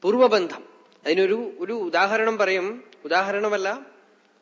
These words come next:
ആ, പൗരാണികന്മാര് പറയുന്ന കഥ, രാമാവതാരത്തിൽ ശ്രീരാമചന്ദ്രൻ ദണ്ഡകാരണ്യത്തിൽ വന്നപ്പോ ഋഷീശ്വരന്മാർക്കൊക്കെ രാമനെ കണ്ടു മോഹിച്ചു പോയത്രേ,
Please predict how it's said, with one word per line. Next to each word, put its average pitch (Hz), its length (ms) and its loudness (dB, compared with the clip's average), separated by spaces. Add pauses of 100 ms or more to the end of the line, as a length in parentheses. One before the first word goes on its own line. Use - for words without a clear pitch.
(800)
ആ, 139 480 -14 (560)
പൗരാണികന്മാര് 208 880 2
പറയുന്ന 202 320 -2
കഥ, 180 260 -6 (420)
രാമാവതാരത്തിൽ 214 920 -2
ശ്രീരാമചന്ദ്രൻ 208 1040 -6 (520)
ദണ്ഡകാരണ്യത്തിൽ 220 840 2
വന്നപ്പോ 180 680 -6 (360)
ഋഷീശ്വരന്മാർക്കൊക്കെ 220 1300 -2
രാമനെ 202 500 0
കണ്ടു 208 260 -2
മോഹിച്ചു 185 480 -4
പോയത്രേ, 156 420 -8